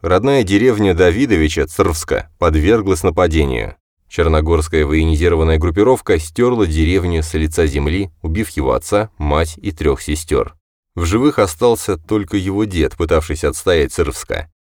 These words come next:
Из-за каких-то зверских действий во время обороны тогдашний сербский президент Слободан Милошевич, впоследствии заклеймил деда как военного преступника, и в конце концов тот умер в тюремном заключении.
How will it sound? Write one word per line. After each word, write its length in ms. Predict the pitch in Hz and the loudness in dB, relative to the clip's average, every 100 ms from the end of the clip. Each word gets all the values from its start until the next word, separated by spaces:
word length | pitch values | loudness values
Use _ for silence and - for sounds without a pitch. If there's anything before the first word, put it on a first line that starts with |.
| _ _ _ | _ _ _
Из-за 220 | 98 90 107 | -4 -2 0
каких-то 440 | 113 131 - 110 | 0 -2 -2 -2
зверских 640 | 85 90 120 107 - 87 | 0 0 0 0 -2 -2
действий 500 | 78 101 131 - 85 | -2 -2 -4 -2 0
во 140 | 76 76 | 2 2
время 300 | 80 80 71 | 2 0 0
обороны 520 | 71 76 110 98 62 | 0 2 2 2 -2
тогдашний 580 | - 92 135 143 - 104 | -4 -2 0 0 -2 -4
сербский 420 | 107 127 - 107 | 2 0 0 -6
президент 500 | 90 95 90 107 120 | -6 -4 -2 0 0
Слободан 520 | - 101 95 98 107 | 2 2 4 4 4
Милошевич, 720 | 98 98 127 127 78 62 - _ | 4 2 2 2 -2 -2 -8 _
впоследствии 840 | - - 80 92 85 78 - 78 78 | -8 -2 0 0 -4 -4 -2 0 0
заклеймил 640 | 78 80 82 82 90 90 | 0 -4 -2 0 0 -2
деда 380 | 78 107 107 - | 0 0 0 0
как 180 | 82 85 | 0 2
военного 500 | 85 90 90 82 80 | 2 2 2 2 2
преступника, 680 | 85 80 135 123 85 76 62 | 0 -2 -4 -2 -2 -2 -4
и 200 | - 78 | -4 -4
в 60 | |
конце 280 | 82 78 78 | -2 0 0
концов 420 | 73 - 117 110 | -2 -2 -2 -4
тот 280 | - 127 127 | -2 -2 0
умер 280 | 104 82 - | 0 0 -2
в 80 | - | -4
тюремном 480 | 80 80 78 76 | 0 2 2 0
заключении. 800 | 73 76 73 - 69 62 50 - | -2 -2 -4 -2 -4 -4 -8 -10